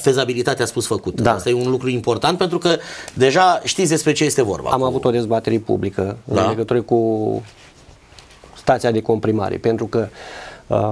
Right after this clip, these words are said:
Speaker 2: aș vrea să vă spun, pe Moldova, presiunea la gaz metan era deficitară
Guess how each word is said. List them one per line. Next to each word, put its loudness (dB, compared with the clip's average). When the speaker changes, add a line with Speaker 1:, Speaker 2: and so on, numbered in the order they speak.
Speaker 2:
aș 0
vrea 2
să -6
vă 4
spun, 0
pe 0
Moldova, 2
presiunea 0
la 2
gaz -2
metan -2
era 2
deficitară -2